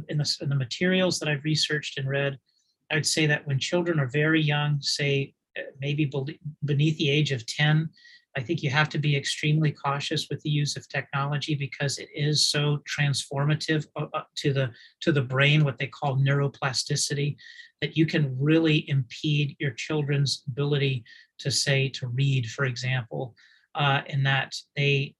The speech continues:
you know, or one of the things that you're always doing is you, you're teaching them that life has to always be exciting. There always has to be a screen on, there always has to be explosions going off. There have to be bright pictures, moving pictures,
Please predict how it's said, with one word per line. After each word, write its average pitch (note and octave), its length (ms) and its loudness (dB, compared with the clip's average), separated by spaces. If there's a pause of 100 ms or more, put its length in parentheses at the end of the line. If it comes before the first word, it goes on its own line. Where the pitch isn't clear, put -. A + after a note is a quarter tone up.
you D3 100 -2
know, C#3 200 -2 (100)
or D3+ 280 2
one D#3 220 0
of E3+ 100 2
the D#3 80 4
things D3+ 300 2
that - 180 -4
you're - 80 -10
always D3+ 340 2
doing D#3 300 4
is C3 180 -4
you, D3 160 -2 (120)
you're C#3 200 -2
teaching E3+ 480 0
them C#3 360 2 (500)
that D#3 220 -2
life D#3+ 440 4
has D#3 220 -2
to - 220 -8
always D#3+ 420 6
be D3 300 0
exciting. C#3+ 800 0 (760)
There D3+ 120 6
always E3+ 260 8
has E3+ 180 2
to E3 100 -2
be E3 140 6
a D3+ 40 4
screen E3+ 400 2
on, C#3+ 140 2
there C#3 80 -2
always D#3 220 0
has E3 140 -4
to - 100 -18
be D3+ 120 2
explosions F3 680 4
going D3 280 2
off. C3 180 -2
There D3+ 80 -6
have D#3+ 180 -2
to E3+ 80 -8
be D3 140 -2
bright E3+ 420 0
pictures, D3 500 -2
moving F3 380 4
pictures, D3+ 480 -4